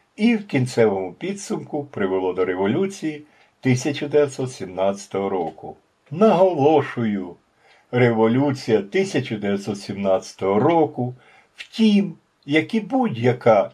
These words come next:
інша революція в Росії, була викликана не якимось міфічним потягом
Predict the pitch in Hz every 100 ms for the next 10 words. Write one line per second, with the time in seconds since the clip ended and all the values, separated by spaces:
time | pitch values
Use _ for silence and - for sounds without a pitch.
0 | _ 165 196 139 - 104 95 110 104 104
1 | 104 98 - 98 95 107 - 185 190 190
2 | 170 _ _ _ _ 104 131 139 147 185
3 | 196 175 160 165 160 147 - 196 254 254
4 | 214 - 220 220 214 202 - 131 131 -
5 | 180 - - 151 135 143 143 131 120 104
6 | 101 92